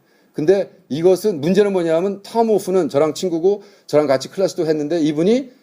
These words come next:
책을 한 권도 안 썼어요. 그, 근데 씨피 로웨그는 책을 너무 많이 썼어요. 예. 그리고 벌써 구십팔 년도에 Median Income Per Consumer Unit이라는 엠비에이 랭귀지를 갖고 들어옵니다.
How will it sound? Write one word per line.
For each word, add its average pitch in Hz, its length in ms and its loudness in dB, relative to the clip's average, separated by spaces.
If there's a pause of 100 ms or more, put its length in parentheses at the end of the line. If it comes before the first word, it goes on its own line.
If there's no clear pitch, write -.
(460)
책을 269 280 4
한 262 100 0
권도 220 180 0
안 135 60 -2
썼어요. - 320 -14 (1080)
그, 165 220 -4 (260)
근데 185 420 2 (100)
씨피 214 320 -4
로웨그는 170 480 4
책을 190 240 2
너무 143 180 4
많이 185 160 2
썼어요. - 300 -10 (320)
예. - 60 -20 (580)
그리고 160 260 2
벌써 147 540 0 (240)
구십팔 165 380 0
년도에 160 500 2 (300)
Median 170 440 2
Income 170 440 -4
Per 208 260 0
Consumer 190 500 0
Unit이라는 139 480 0
엠비에이 196 460 4
랭귀지를 135 600 0 (200)
갖고 143 240 -4
들어옵니다. 90 460 0